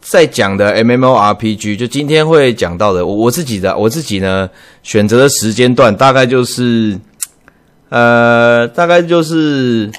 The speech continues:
零八年之前，差不多啦。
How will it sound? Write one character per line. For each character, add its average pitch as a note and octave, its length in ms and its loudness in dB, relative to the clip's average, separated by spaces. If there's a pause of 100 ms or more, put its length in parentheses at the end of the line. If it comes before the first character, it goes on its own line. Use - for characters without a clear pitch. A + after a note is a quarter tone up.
(1400)
零 A#2+ 360 -4
八 D#3 240 4
年 G#2 240 0
之 G#2 180 -6
前， - 240 -6 (480)
差 G2+ 200 -4
不 F#2+ 100 -8
多 F2+ 240 -6
啦。 - 220 -10